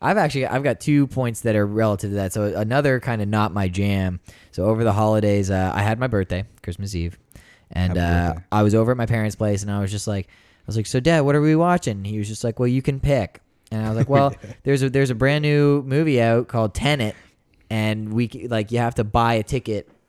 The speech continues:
Speaker 1: on, on the streaming service 'cause it's, like, a new movie, and, you know, we can't go to movie theaters, so let's just do it." He was like,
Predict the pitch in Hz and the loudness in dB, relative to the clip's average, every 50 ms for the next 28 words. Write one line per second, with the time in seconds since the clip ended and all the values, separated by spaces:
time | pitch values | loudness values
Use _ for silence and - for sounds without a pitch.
0 | _ _ _ - 104 104 104 104 101 101 101 101 92 - - 101 104 104 101 101 | _ _ _ -8 -6 -4 -4 -4 -4 -6 -8 -10 -10 -8 -4 -4 -2 -2 -2 -4
1 | 101 - - 127 127 127 120 107 104 107 98 98 98 92 - 98 92 92 90 104 | -6 -4 -4 -4 -4 -4 -6 -4 -2 0 0 0 0 -2 -2 -4 -6 -4 -4 -4
2 | 101 90 95 95 98 101 101 101 104 107 110 101 98 95 95 95 92 - _ _ | -4 -4 -4 -4 -2 -4 -4 -2 -2 -2 0 0 0 0 0 0 -2 -6 _ _
3 | _ - - - - 101 98 98 95 95 92 107 104 95 92 92 - 110 104 101 | _ -20 -16 -8 -4 -2 -2 -2 -2 -4 -4 -2 -2 0 -2 -2 -2 -2 -2 -2
4 | 90 104 104 104 104 104 104 104 104 104 101 107 110 110 110 104 107 107 101 101 | 0 2 2 2 4 4 4 4 2 2 0 0 -2 -2 -4 -4 -4 -2 -2 -2
5 | 95 90 - 98 95 95 98 101 98 - - 107 95 - - 113 117 110 101 - | -4 -4 -6 -8 -6 -6 -6 -6 -6 -6 -6 -8 -8 -4 -2 0 0 0 0 -2
6 | - - - - - - - 123 127 123 127 - | -6 -16 -20 -20 -16 -8 -4 -2 -2 -2 -2 -4